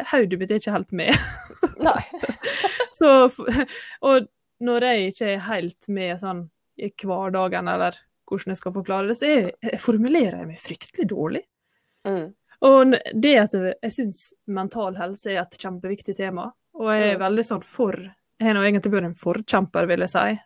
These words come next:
Speaker 1: for
Speaker 2: Mm.
Speaker 1: å være åpen om absolutt alt mulig,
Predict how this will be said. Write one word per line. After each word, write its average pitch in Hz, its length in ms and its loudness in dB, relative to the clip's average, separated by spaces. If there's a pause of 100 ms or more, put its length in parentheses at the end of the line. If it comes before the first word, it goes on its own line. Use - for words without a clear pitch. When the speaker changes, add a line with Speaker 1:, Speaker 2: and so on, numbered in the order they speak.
(180)
Speaker 1:
for 196 300 2
Speaker 2:
Mm. - 100 -16 (920)
Speaker 1:
å 247 100 8
være 240 380 8
åpen 233 500 -2
om 190 60 -10 (120)
absolutt 202 560 -2
alt 196 220 2
mulig, 185 240 0